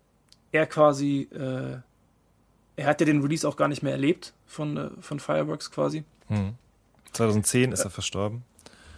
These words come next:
Speaker 1: Richtig, ja.
Speaker 2: Ja.
Speaker 1: Und, ähm, äh, ja, das konnten wir nicht mehr zusammen feiern, was sehr schade ist.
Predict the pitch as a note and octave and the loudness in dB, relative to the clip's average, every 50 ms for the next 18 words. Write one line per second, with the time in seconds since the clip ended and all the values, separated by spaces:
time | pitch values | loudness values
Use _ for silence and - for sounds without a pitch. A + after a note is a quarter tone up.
0 | - - D3 C3 - C#3+ C3 - - C3+ - - G2+ F#2+ - - - - - - | -8 -8 -8 -6 -6 -8 -8 -6 -8 -8 -6 -6 -6 -6 -6 -8 -16 -20 -20 -20
1 | - - _ _ _ _ _ _ _ - - D3+ D3 C#3+ C#3+ C#3+ C#3 - - - | -20 -20 _ _ _ _ _ _ _ -2 0 0 2 2 2 0 -2 -6 -12 -4
2 | - D#3 D3 C#3+ C#3+ C#3 C#3 C#3 C#3 C#3 C#3+ D3 - - _ - _ _ _ _ | 0 2 4 4 4 2 0 0 -2 -2 -4 -6 -8 -10 _ -20 _ _ _ _
3 | _ _ _ - - C#3 C3+ C#3 C3+ C3+ C#3 C#3 C#3 C#3+ C#3 - _ _ _ _ | _ _ _ -14 -10 -8 -6 -6 -6 -6 -6 -8 -8 -10 -12 -16 _ _ _ _
4 | _ _ _ _ _ _ _ _ _ _ _ _ _ _ _ - E3 D#3 D3 - | _ _ _ _ _ _ _ _ _ _ _ _ _ _ _ 2 2 2 2 6
5 | - F3 - - D#3+ E3+ E3+ E3+ F3 D#3+ - D#3 D#3+ D#3 C#3+ - E3 E3+ E3 D3+ | 4 4 4 6 0 0 2 2 0 2 4 2 2 2 4 4 6 6 6 6
6 | C#3+ C#3 C#3 - - D3 C#3 - - C#3+ D#3 D#3 D#3+ D3+ D#3 - - - | 4 0 -2 -2 -4 -4 -4 -2 2 2 4 4 4 0 -2 -4 -6 -10